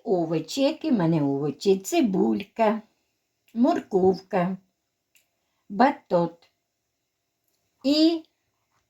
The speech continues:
перчик. Щас я все поріжу, натирати не буду, поріжу й морковку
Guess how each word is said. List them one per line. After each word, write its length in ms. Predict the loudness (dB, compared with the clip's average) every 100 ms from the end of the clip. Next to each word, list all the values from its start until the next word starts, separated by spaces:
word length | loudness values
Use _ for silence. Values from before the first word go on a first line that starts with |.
| _
перчик. 520 | -2 -2 -6 -8 -8 _ _ _ _ _ _ _ _ _ _ _ _
Щас 400 | -2 2 2 2
я 100 | 0
все 220 | 2 0
поріжу, 640 | 2 2 2 0 -2 -4 -4 -8 _ _ -20 -20 -6
натирати 680 | -2 -2 0 0 0 -2
не 140 | 0 0
буду, 540 | 0 -2 -2 -4 -4 _ _ _ 0
поріжу 380 | 2 2 0 -2
й 60 |
морковку 640 | -2 -4 -6 -10 -6 -6